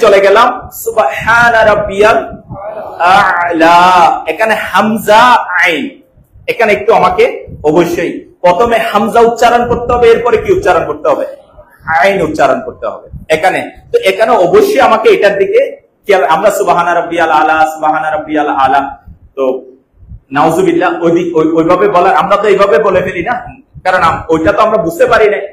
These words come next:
সুবহানা রাব্বিয়াল আ'লা, তো আলা নয়, আ'লা, হামজা আইন লাম। তো এই জিনিসটা আমাদেরকে অবশ্যই, এটা সিজদার তাসবিহ। তো হামজা এবং আইন দুটোটা উচ্চারণ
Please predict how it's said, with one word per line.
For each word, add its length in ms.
সুবহানা 340
রাব্বিয়াল 440
আ'লা, 160
তো 60
আলা 260
নয়, 160
আ'লা, 680
হামজা 420
আইন 180
লাম। 180
তো 140
এই 220
জিনিসটা 340
আমাদেরকে 380
অবশ্যই, 420
এটা 140
সিজদার 500
তাসবিহ। 360
তো 60
হামজা 420
এবং 140
আইন 160
দুটোটা 300
উচ্চারণ 400